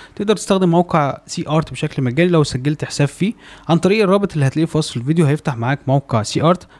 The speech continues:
او لو رحت على جوجل وكتبت سي ارت هيظهر لك اول رابط، هتضغط عليه بالشكل ده هيحولك على الصفحه دي. من الصفحه دي هتلاحظ ان في حاجه اسمها سويفت اي اي، هتلاقيها مكتوبه بالعربي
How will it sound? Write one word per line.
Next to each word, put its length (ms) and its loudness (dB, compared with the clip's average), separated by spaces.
او 120 4
لو 140 4
رحت 240 -2
على 160 -2
جوجل 340 2
وكتبت 540 -2
سي 220 -2
ارت 280 2
هيظهر 300 4
لك 160 0
اول 220 4
رابط، 320 2
هتضغط 320 2
عليه 120 2
بالشكل 360 -2
ده 260 2
هيحولك 580 2
على 280 0
الصفحه 420 0
دي. 200 0
من 60 4
الصفحه 360 -2
دي 140 0
هتلاحظ 420 -2
ان 140 0
في 160 0
حاجه 220 0
اسمها 240 0
سويفت 380 -2
اي 160 2
اي، 220 2
هتلاقيها 280 2
مكتوبه 300 2
بالعربي 500 2